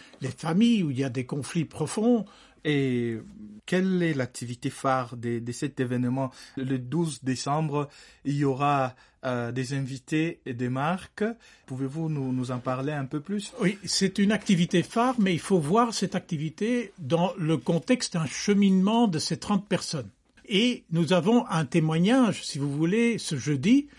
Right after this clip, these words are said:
Speaker 1: nous aurons un témoignage de, de la fille d'Aldo Moro, Agnese Moro, et d'une, euh, participante des Brigades Rouges à ce temps-là, euh, Adriana Faranda. Et qui
Speaker 2: Et ça
Speaker 1: sont
Speaker 2: sera
Speaker 1: entrés
Speaker 2: des témoignages personnels,
Speaker 1: Oui,
Speaker 2: qui
Speaker 1: ce
Speaker 2: vont
Speaker 1: sont des témoignages personnels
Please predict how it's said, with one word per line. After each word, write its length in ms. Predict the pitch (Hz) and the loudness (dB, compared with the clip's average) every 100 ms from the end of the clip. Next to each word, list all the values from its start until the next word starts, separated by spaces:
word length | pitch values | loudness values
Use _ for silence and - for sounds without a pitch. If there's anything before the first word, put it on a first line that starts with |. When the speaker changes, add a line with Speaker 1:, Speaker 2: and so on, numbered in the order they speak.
| - - | -20 -12
Speaker 1:
nous 220 | 143 135 151 | -6 -2 0
aurons 280 | 165 233 - | 2 2 0
un 100 | 156 | -2
témoignage 800 | 180 165 175 175 220 247 - 196 - | 0 2 4 4 6 6 4 -4 -6
de, 440 | 127 160 151 156 | 2 2 2 0
de 120 | 127 | -2
la 180 | 147 151 | 0 0
fille 280 | - 226 240 | 0 2 4
d'Aldo 340 | 165 147 147 147 | 2 0 2 2
Moro, 540 | 156 175 247 262 - _ _ - | 4 4 4 2 -2 _ _ -4
Agnese 580 | 147 156 170 185 135 143 | -2 2 4 4 2 0
Moro, 560 | 147 160 175 233 240 - _ _ | 0 -2 0 0 0 -6 _ _
et 340 | 202 214 240 160 | 2 4 2 0
d'une, 280 | 139 139 139 | -2 0 -2
euh, 720 | 135 127 123 127 - - - - | -2 -2 -4 -8 -12 -16 -12 -4
participante 720 | 180 202 - 160 226 226 127 | 0 2 0 0 2 2 2
des 100 | 139 | -2
Brigades 380 | 127 147 143 131 | -2 -2 -2 -2
Rouges 500 | 156 247 202 - 131 - - | 2 2 2 -2 -16 -20 -14
à 120 | 135 | -12
ce 160 | 123 - | -10 -10
temps-là, 420 | - 131 160 269 - - - - | -6 -2 2 0 -2 -18 -20 -8
euh, 320 | 139 139 147 - | -4 -2 -2 -2
Adriana 600 | 160 139 135 160 190 208 | -2 0 0 2 2 2
Faranda. 640 | - 170 156 160 131 113 - - - | 0 -2 -2 -2 -2 -6 -12 -20 -12
Et 360 | - 151 156 160 | -2 2 2 0
qui 120 | - 165 | -2 -2
Speaker 2:
Et 20 | |
ça 100 | 156 | 4
Speaker 1:
sont 120 | 233 | 4
Speaker 2:
sera 140 | 240 | 4
Speaker 1:
entrés 240 | 208 143 226 | 0 2 2
Speaker 2:
des 40 | |
témoignages 400 | 143 139 156 - | 2 0 -2 -2
personnels, 560 | - 123 - 131 147 175 | -4 -4 -4 -2 -2 2
Speaker 1:
Oui, 160 | 185 170 | 2 2
Speaker 2:
qui 120 | - | -2
Speaker 1:
ce 60 | 190 | 2
Speaker 2:
vont 60 | |
Speaker 1:
sont 120 | 220 | 4
des 140 | 196 180 | 4 4
témoignages 480 | 196 180 180 226 - | 4 2 2 0 0
personnels 480 | 196 - 170 233 | -4 0 0 0